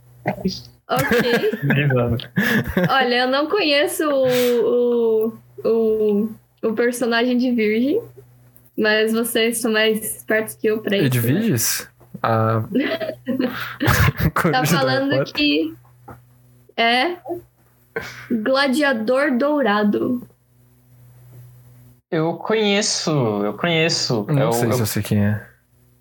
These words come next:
Speaker 2: é o Booster Gold, não é em inglês? Não sei, deixa eu ver aqui. Deixa eu
Speaker 1: Não
Speaker 2: ver se
Speaker 1: sei,
Speaker 2: eu
Speaker 1: é, é que tá tudo em português aqui no site.
Speaker 3: Esse é um cara
Speaker 2: Tava
Speaker 3: diferenciado.
Speaker 2: me mostrando, tava me mostrando, tá bom?
Speaker 1: Tá falando que são pessoas muito perfeccionistas,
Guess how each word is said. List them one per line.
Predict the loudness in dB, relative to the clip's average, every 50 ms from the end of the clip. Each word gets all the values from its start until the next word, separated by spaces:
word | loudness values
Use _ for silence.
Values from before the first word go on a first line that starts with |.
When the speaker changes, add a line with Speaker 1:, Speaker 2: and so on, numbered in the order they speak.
| _ _ _ -2
Speaker 2:
é | 0
o | 0 2
Booster | 2 2 2 0 0 -2 -2 0 0 0 0 0
Gold, | 0 0 0 0 0 0 -2 -2 -4
não | -2 0 0
é | 0 0
em | 0
inglês? | 0 0 2 2 2 2
Não | 2 0
sei, | 2 2 2 2 2 2
deixa | 0 0 0 0 0
eu | 0
ver | 0 0
aqui. | -2 -2 -6 -8 -10 -10 -8 -4
Deixa | -2 0
eu | 0
Speaker 1:
Não | 0
Speaker 2:
ver | 0
se | 0 0
Speaker 1:
sei, | 0 0 0
Speaker 2:
eu |
Speaker 1:
é, | 0 0 0 0 0
é | 0
que | 0 -2 0
tá | 0 -2 0
tudo | 0 0 0
em | 0
português | 0 -2 -2 -2 -2 0 0 0 0 0 0
aqui | -2 -2 -2 -4
no | -4 -4
site. | -4 -6 -6 -6 -8 -8 -4
Speaker 3:
Esse | -2 0 2 2 2 0 0 0 0 0
é |
um | 0 0
cara | -2 -2 0 0 0 2 2 0 0
Speaker 2:
Tava | -2 -2 -2
Speaker 3:
diferenciado. | -2 0 2 2 2 2 2 0 0 -2 -2 0 0 0
Speaker 2:
me | 0 0
mostrando, | 0 -2 -2 -2 -2 0 0 0 0 0 0 -2 0
tava | 0 0 2
me | 2 2
mostrando, | 2 0 0 -2 -2 0 0 0 2
tá | 2 0
bom? | 0 0 -2 -6 _ _ _
Speaker 1:
Tá | -4 -4 -4 -2
falando | -2 0 0 2 0 0 0 -2 -2
que | -2 0 0 2 2 2 2 2 2 2 0
são | 0 -2 -2 0
pessoas | -2 -2 0 0 0 0 2
muito | 0 0 -2 -4 -2
perfeccionistas, | 0 0 0 0 -2 -2 -4 -2 -2 -4 -2 -2 0 0 0 0 -2 -2 -2 -2 0 0 -2 -6 -8 -12 -16